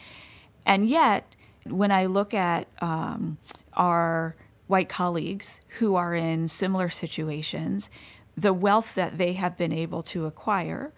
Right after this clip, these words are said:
because their family has a history of wealth is different than what we have.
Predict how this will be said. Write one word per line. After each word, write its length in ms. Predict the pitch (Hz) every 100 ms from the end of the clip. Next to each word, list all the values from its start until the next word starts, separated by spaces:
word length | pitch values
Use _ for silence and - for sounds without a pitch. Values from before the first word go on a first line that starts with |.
| - - - - _
because 500 | 202 196 208 190 -
their 260 | 226 190 175
family 500 | - - 190 190 170
has 240 | 165 170
a 40 | 160
history 480 | - 165 - 160 156
of 180 | 147
wealth 300 | 170 165 175 -
is 140 | 175
different 520 | - - 185 190 190 208
than 240 | 170 160
what 180 | 156 -
we 140 | 160
have. 420 | 151 - - -